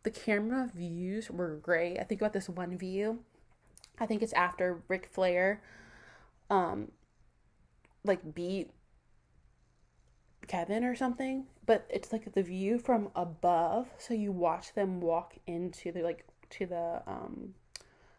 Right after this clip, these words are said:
dressing room, and it's, like, a beautiful view. Like, all the angles and the shots were fucking beautiful. It was just, like, so pleasing to watch,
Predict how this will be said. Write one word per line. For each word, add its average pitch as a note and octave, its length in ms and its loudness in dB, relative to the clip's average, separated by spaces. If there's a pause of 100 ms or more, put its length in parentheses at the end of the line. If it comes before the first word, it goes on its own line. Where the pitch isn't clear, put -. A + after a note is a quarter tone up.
(160)
dressing G#3+ 360 0
room, C4 320 -2 (460)
and G3+ 100 2
it's, G3+ 100 0
like, - 120 -4
a F#3+ 80 -2
beautiful F#3 640 0
view. D3 360 -6
Like, D#3+ 180 -2 (140)
all G3+ 280 2
the A#3+ 220 -2
angles F3 460 -4
and F3+ 140 -2
the E3+ 60 -8
shots - 480 -4 (140)
were E3 220 -2 (580)
fucking A#3+ 520 -4 (160)
beautiful. F3 540 0
It F#3 120 -2
was F#3 140 -8
just, F#3+ 160 -6
like, G3 120 -4
so F3+ 500 -4 (380)
pleasing G#3 440 4
to - 140 -4
watch, F3+ 480 -2